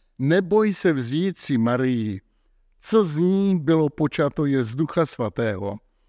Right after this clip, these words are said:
Porodí syna a dáš mu jméno Ježíš.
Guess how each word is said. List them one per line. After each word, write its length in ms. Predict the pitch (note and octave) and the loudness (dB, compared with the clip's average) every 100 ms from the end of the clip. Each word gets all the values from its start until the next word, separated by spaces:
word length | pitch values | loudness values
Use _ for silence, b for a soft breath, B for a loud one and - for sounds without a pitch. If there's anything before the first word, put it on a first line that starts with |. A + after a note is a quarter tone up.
| _ - | _ 0
Porodí 480 | F#3 F3+ E3+ D3 C3 | 4 4 4 2 0
syna 400 | - F3+ F3 F#3+ | 0 0 2 0
a 160 | D3+ | 0
dáš 320 | C#3+ D#3 D#3+ D3 | 0 2 2 0
mu 160 | E3+ | 0
jméno 380 | D3+ C#3+ D3 D3 | 2 2 0 0
Ježíš. 600 | B2 G2+ G2 F#2+ G2 | -2 -6 -6 -10 -10